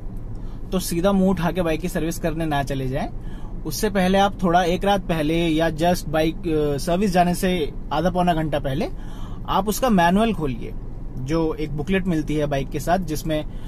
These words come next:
सर्विसिंग के कूपन्स होते हैं, क्योंकि almost हर बाइक में शुरुआत की एक दो सर्विस फ्री सर्विस होती हैं। आप उनको देखिए,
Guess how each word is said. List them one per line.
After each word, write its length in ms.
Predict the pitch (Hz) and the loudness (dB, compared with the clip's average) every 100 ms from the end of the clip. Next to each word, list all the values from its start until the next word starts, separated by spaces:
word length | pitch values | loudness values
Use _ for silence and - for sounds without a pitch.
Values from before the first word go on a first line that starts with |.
| - - - - | -8 -8 -8 -4
सर्विसिंग 500 | 165 170 175 180 160 | -2 0 0 -2 -2
के 80 | |
कूपन्स 400 | 175 160 190 196 | -2 -2 0 0
होते 200 | 165 143 | 2 0
हैं, 80 | 180 | 0
क्योंकि 180 | 185 196 | 0 4
almost 480 | 196 190 185 - - | 6 6 4 2 2
हर 240 | 175 220 | 4 4
बाइक 280 | 185 170 160 | 6 4 2
में 440 | 170 180 185 165 | 0 0 2 0
शुरुआत 460 | 139 160 156 160 - | -2 0 2 2 2
की 80 | 180 | 0
एक 200 | 160 147 | 0 0
दो 100 | 170 | -2
सर्विस 480 | 156 143 226 - - | 0 0 -2 -4 -8
फ्री 300 | - 240 233 | -2 0 4
सर्विस 360 | 208 175 156 | 4 4 0
होती 260 | 147 131 131 | -4 -2 -4
हैं। 200 | 117 113 - - - - - - - - | -4 -6 -6 -8 -8 -8 -8 -8 -8 -4
आप 360 | 147 156 147 160 | 2 2 0 -4
उनको 260 | 156 185 | -2 0
देखिए, 420 | 170 143 175 220 | 0 0 -2 -2